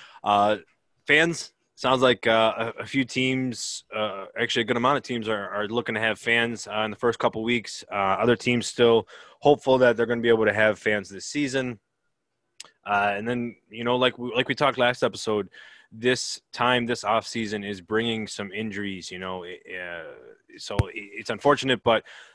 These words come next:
um, to update on the Mike Williams injury, he's week to week with a shoulder sprain. Uh, he is questionable for the opener. Uh, that certainly bumps Keenan Allen up a little bit,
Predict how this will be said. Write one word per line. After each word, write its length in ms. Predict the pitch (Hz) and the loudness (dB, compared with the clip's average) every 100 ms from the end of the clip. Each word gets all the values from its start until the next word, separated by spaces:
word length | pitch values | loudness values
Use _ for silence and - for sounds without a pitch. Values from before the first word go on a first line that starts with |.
| - | -2
um, 440 | 101 101 98 98 | 2 2 0 -6
to 120 | - 117 | -2 2
update 340 | 120 127 120 | 2 4 4
on 80 | 113 | 4
the 80 | 113 | 2
Mike 220 | 113 127 | 2 4
Williams 380 | 135 131 127 120 | 2 2 0 -2
injury, 300 | 117 113 107 | 0 0 0
he's 180 | 117 | -2
week 180 | 120 117 | -4 -4
to 80 | 113 | 0
week 180 | 117 110 | 0 0
with 80 | 107 | -2
a 20 | |
shoulder 300 | 113 110 107 | 0 0 -2
sprain. 500 | - 107 107 101 92 92 | -4 -2 -2 -4 -10 -10
Uh, 140 | 92 | -8
he 160 | 104 120 | -4 -4
is 100 | - | 0
questionable 440 | 113 104 110 101 | 0 0 -2 -8
for 140 | - | -8
the 100 | 95 | -8
opener. 380 | 98 90 92 87 - _ _ _ _ - | -6 -6 -8 -10 -12 _ _ _ _ -8
Uh, 120 | 92 | 0
that 160 | 110 113 | 0 2
certainly 380 | 127 120 113 | 0 0 -2
bumps 280 | 104 110 98 | -2 -2 -2
Keenan 280 | - 120 110 | -6 -4 -2
Allen 260 | 107 107 101 | -2 -2 -4
up 140 | - | -4
a 40 | |
little 220 | 98 104 98 | -6 -6 -2
bit, 240 | 101 | -4